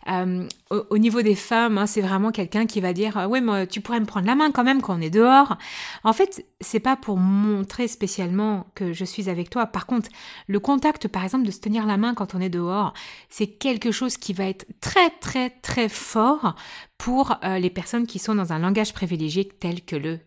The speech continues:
toucher. Euh, les, les petites caresses, euh, faire attention à faire des petits gestes, à poser, euh,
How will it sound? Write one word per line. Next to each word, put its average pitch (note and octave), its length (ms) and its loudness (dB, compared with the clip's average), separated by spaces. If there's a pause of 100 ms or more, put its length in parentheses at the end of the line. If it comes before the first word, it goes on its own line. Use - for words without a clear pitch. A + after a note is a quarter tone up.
(120)
toucher. - 340 -8 (1400)
Euh, G3 220 0 (140)
les, A3+ 220 4
les A3 120 2
petites G4+ 360 8
caresses, C#4+ 560 2 (440)
euh, G#3 100 0
faire F#4 260 0
attention C#4+ 540 2
à B3 60 6
faire B3+ 180 0
des A3 100 4
petits C4 340 -2
gestes, A#3+ 440 0
à F#3+ 60 -2
poser, C4 600 2
euh, G3 120 0